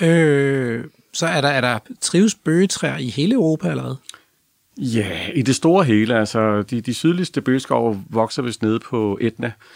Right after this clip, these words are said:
Speaker 2: øh, i, på, på Sicilien, og, øh, der er også bøgeskove i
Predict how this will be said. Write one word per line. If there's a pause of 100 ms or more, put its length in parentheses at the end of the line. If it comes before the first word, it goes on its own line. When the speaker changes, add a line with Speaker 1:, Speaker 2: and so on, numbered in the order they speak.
(200)
Speaker 2:
øh,
i,
på,
på
Sicilien,
og,
øh,
der
er
også
bøgeskove (100)
i